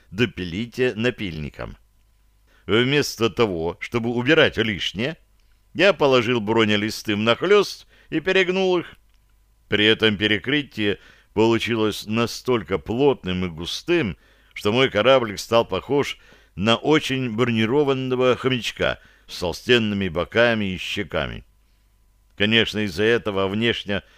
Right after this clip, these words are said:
он выглядел не очень представительно, но по своей прочности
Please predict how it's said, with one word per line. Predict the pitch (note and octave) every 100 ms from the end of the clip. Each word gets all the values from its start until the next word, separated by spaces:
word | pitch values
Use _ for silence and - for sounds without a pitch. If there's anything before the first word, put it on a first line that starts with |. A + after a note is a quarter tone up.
| _
он | D#2+ G2+
выглядел | G2 A2+ G#2+ G2+ G#2+
не | G#2
очень | G#2+ F#2+ G#2+ G2+
представительно, | A2 A2 - - C3+ D3 A#2+ C#2 B1 G1+ - _ _ _
но | F#2+ A2 G#2
по | F#2 F#2+
своей | - F#2 G#2 G#2+
прочности | - G#2 A#2+ A2+ F#2 E2+ - A#1+ G#1